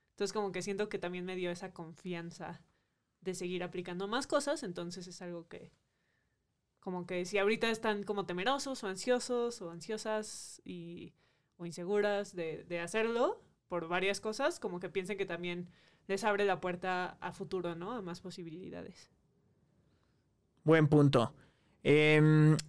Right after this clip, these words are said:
Speaker 2: ¿yo qué me llevo de regreso? Pues no lo sé.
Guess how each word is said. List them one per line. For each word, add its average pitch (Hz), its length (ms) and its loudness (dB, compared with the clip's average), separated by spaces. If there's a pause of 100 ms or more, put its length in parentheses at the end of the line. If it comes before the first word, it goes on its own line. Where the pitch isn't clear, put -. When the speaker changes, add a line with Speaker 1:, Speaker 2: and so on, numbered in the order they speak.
(300)
Speaker 2:
¿yo 220 200 6
qué 254 140 6
me 254 120 8
llevo 202 320 10
de 156 120 10
regreso? 165 840 8 (2250)
Pues 139 1300 12
no 220 140 8
lo 175 120 8
sé. 127 240 2